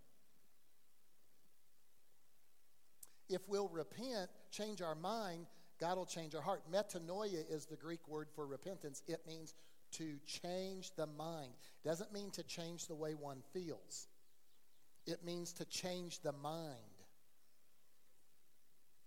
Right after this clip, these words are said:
So, Lord, I'm gonna change the way I think because I know you think differently about this person than I do, and I know they,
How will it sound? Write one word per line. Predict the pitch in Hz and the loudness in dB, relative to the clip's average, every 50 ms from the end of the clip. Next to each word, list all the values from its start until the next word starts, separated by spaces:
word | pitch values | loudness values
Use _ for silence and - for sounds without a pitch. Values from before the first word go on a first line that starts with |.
| - - - - - - - - - - - - - - - - - - - - - - - - - - - - - - - - - - - - - - - - - - | -12 -10 -12 -12 -12 -12 -12 -12 -12 -12 -12 -12 -12 -12 -12 -12 -12 -10 -10 -10 -10 -10 -10 -10 -10 -10 -10 -10 -10 -10 -10 -10 -10 -10 -10 -10 -10 -10 -10 -10 -6 0
So, | - - 180 175 | 4 6 6 6
Lord, | 165 170 180 202 214 208 - | 8 8 6 8 8 6 6
I'm | 185 | 4
gonna | 185 202 175 151 - | 4 4 2 0 0
change | - - - 190 190 196 226 233 - | 0 2 4 4 4 4 2 2 0
the | - 220 | 0 4
way | 196 185 180 180 | 6 8 8 8
I | 170 156 151 - - - | 8 6 4 2 0 2
think | - 220 202 170 156 156 170 - - - - - - - | 4 4 4 4 2 0 -2 -6 -10 -10 -12 -12 -8 -6
because | - 143 - - 170 143 | -4 0 4 4 6 6
I | 160 170 190 202 | 6 6 4 6
know | 196 175 160 156 147 135 131 | 4 4 4 2 0 -4 -4
you | 160 214 277 | 0 0 0
think | 269 - - 175 151 139 - - | 0 0 0 0 0 -2 -2 0
differently | 147 147 - - 143 139 - 139 131 131 | 0 0 0 -2 -6 -6 -4 -4 -2 -2
about | 127 127 - 127 120 - | -2 0 0 -2 -2 -2
this | - 139 123 - | -2 -4 -4 -2
person | - - 143 131 - - 143 | -2 -2 -2 -2 -2 -4 -4
than | 139 135 139 | -4 -2 0
I | 147 165 196 | 2 2 2
do, | 185 139 135 139 135 - - - - - - - | 2 0 -2 -4 -4 -6 -8 -12 -12 -10 -6 -4
and | 175 156 160 - | -2 -2 -2 0
I | 165 190 233 240 | 2 4 4 4
know | 208 180 165 160 160 156 156 - - - - - - - 135 | 4 4 6 6 6 4 2 -2 -8 -12 -12 -12 -12 -4 2
they, | - 165 190 226 247 | 4 6 6 6 4